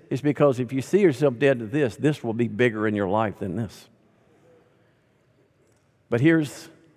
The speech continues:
what I need you to hear and listen very carefully. If you walk up to me and say, "You know, David, every once in a while, I,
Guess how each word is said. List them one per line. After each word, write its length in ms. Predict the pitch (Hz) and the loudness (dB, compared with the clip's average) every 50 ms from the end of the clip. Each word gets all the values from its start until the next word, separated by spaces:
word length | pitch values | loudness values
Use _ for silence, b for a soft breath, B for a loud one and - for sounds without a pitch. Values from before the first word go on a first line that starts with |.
| _ | _
what 140 | - 123 123 | -2 0 2
I 60 | 120 | 2
need 260 | 113 120 127 139 139 110 | 2 2 0 -2 -2 -2
you 100 | 135 123 | -2 -2
to 60 | 117 | -2
hear 260 | 113 135 131 127 120 | 0 0 2 2 2
and 100 | 120 113 | 2 2
listen 280 | 107 113 - - 104 95 | 0 0 -2 -4 -4 -2
very 200 | 98 107 107 104 | -2 -2 -4 -4
carefully. 500 | - - - - - - - - - _ _ _ _ _ _ _ _ _ _ _ _ _ _ _ _ _ _ _ _ _ _ _ _ _ _ _ _ _ _ _ _ _ _ _ _ _ | -8 -12 -12 -12 -16 -20 -20 -20 -20 _ _ _ _ _ _ _ _ _ _ _ _ _ _ _ _ _ _ _ _ _ _ _ _ _ _ _ _ _ _ _ _ _ _ _ _ _
If 120 | - 101 | -6 2
you 120 | 139 160 165 | 4 6 8
walk 260 | 165 165 156 139 - | 8 8 6 6 4
up 140 | 151 143 - | 2 2 2
to 80 | - | 0
me 160 | 139 135 127 120 | 2 2 2 2
and 100 | 117 110 | 2 0
say, 160 | - 123 110 | 0 0 2
"You 140 | 113 123 123 | 2 2 2
know, 120 | 123 120 | 2 2
David, 300 | 110 120 120 120 113 113 | 2 2 2 2 2 0
every 100 | 123 127 | 0 0
once 280 | 127 131 131 127 - - | 0 0 -2 -2 -4 -6
in 60 | 117 | -6
a 20 | |
while, 160 | 110 107 90 | -4 -2 -2
I, 240 | 113 120 - - 131 | -4 -4 -6 -8 -8